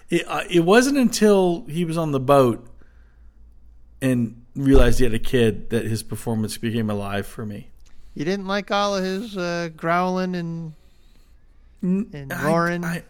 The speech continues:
Speaker 1: I don't know. It just, something didn't, I just saw, I just saw rehearsal. That's all I saw.
Speaker 2: Really? Oh.
Speaker 1: Yeah.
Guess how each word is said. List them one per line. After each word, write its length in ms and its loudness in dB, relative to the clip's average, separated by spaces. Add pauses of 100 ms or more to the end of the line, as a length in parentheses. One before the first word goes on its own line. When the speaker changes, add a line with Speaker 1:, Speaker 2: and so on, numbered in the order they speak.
(1160)
Speaker 1:
I 200 -8
don't 180 -8
know. 320 -2
It 140 -6
just, 180 -10
something 420 -10
didn't, 540 -10 (920)
I 140 -8
just 260 -6
saw, 300 -4 (2250)
I 80 -16
just 220 -10
saw 140 -4
rehearsal. 680 -4
That's 200 -18
all 240 -8
I 100 -2
saw. 340 -10
Speaker 2:
Really? 540 -8 (120)
Oh. 420 -12 (320)
Speaker 1:
Yeah. 320 -2